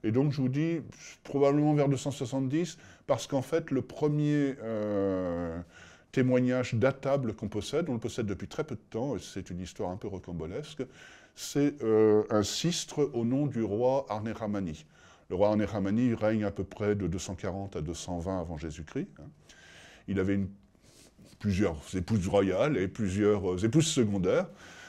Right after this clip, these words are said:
dont, dont une, hein, euh, qui s'appelait, euh, Tabelito, hein. Et, euh, elle a, on a retrouvé un sistre à son nom. Euh, donc le, le sistre est inscrit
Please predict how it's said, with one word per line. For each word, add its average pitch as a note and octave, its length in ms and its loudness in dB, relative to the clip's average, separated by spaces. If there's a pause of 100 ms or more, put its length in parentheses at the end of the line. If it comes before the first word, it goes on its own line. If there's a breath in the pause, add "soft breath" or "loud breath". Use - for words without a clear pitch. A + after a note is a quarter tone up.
(220 loud breath)
dont, A2 460 4
dont A2+ 220 2
une, F3 280 4
hein, G#2 120 -2 (600)
euh, G2 160 -2
qui G2+ 120 -4
s'appelait, G#2 540 0
euh, F2+ 320 0
Tabelito, G2 640 -2 (120)
hein. F#2 180 -14 (600 loud breath)
Et, A2 300 0
euh, F#2 1120 -2 (880)
elle A2+ 160 -2
a, G#2+ 200 0 (100)
on A#2 100 0
a G#2+ 60 2
retrouvé D3 400 2
un A#2 100 0
sistre - 380 -6
à - 20 -2
son - 160 -8
nom. G2+ 200 -6 (340)
Euh, D#2+ 720 -14
donc A2+ 320 -4
le, G2 340 4
le F#2+ 120 2
sistre D3 580 -4 (300 loud breath)
est G2+ 140 -4
inscrit A2 540 2